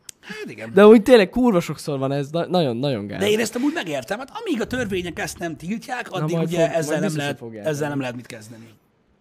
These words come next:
Speaker 2: Ja. Meg a másik, ugye, amikor tényleg sétálok az utcán, szerintem az
Speaker 1: Mhm.
Speaker 2: tényleg gáz. És tudod, előtted megy egy cigi.
Speaker 1: Azt utálom én is.
Speaker 2: Az nagyon gáz.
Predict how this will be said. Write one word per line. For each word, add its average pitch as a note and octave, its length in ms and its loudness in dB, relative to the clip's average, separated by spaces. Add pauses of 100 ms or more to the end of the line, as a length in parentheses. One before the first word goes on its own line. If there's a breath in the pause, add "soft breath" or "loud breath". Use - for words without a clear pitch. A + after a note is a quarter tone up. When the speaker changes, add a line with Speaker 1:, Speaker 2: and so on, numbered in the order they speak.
Speaker 2:
Ja. A#2+ 240 -6 (240 soft breath)
Meg F3+ 140 4
a A3+ 60 8
másik, A#3 340 0
ugye, A3 240 0
amikor G3 480 0
tényleg F#3+ 260 0
sétálok D3 480 -6
az C3+ 100 -10
utcán, D3 340 -8
szerintem F#3 240 -8
az C#3 60 -2
Speaker 1:
Mhm. D#3+ 80 -2
Speaker 2:
tényleg B2+ 180 -2
gáz. A2 340 -10 (280 soft breath)
És - 140 -10
tudod, A3 200 0
előtted D#3 360 0
megy D#3+ 100 -6
egy E3 60 -8
cigi. - 200 -14
Speaker 1:
Azt F#3+ 180 2
utálom D3 360 0
én C#3 120 -8
is. C#3 180 -10
Speaker 2:
Az G#3+ 120 2
nagyon G#3+ 420 4
gáz. B2+ 460 -4